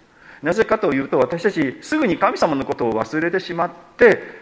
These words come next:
神様に愛されている、守られているということを忘れてしまうのが私たちではないでしょうか。何かちょっと嫌なこととか、心配なこととか、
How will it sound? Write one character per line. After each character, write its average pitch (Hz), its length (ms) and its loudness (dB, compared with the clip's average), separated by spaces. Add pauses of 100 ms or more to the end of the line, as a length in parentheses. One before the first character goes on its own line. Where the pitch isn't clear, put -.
神 147 220 2
様 139 180 4
に 147 140 0
愛 156 180 4
さ 180 160 2
れ 156 140 2
て 156 120 4
い 143 40 0
る、 143 120 -2
守 147 200 4
ら 196 140 2
れ 185 100 0
て 185 120 0
い 170 60 2
る 196 120 0
と - 180 0
い - 20 -2
う 113 60 -4
こ 127 80 0
と 127 100 0
を 117 140 4
忘 196 160 2
れ 220 100 2
て 226 100 4
し 226 140 -2
ま 220 140 4
う 233 60 2
の 254 100 6
が 185 100 2
私 120 300 0
た 165 80 2
ち 127 180 -4
で 131 80 4
は 107 180 4 (220)
な 131 160 0
い 156 60 4
で - 80 0
し - 80 -4
ょ 107 60 0
う - 40 -4
か。 101 180 -4 (460)
何 247 160 2
か 180 80 4
ち 190 80 4
ょ - 40 4
っ - 40 0
と 131 140 2
嫌 123 200 4
な 117 140 -2
こ 117 140 -4
と 113 120 -6
と 127 120 -2
か、 113 120 -2
心 131 260 -4
配 127 220 2
な 131 120 -2
こ 123 100 -10
と - 80 -16
と 135 160 -4
か、 131 240 2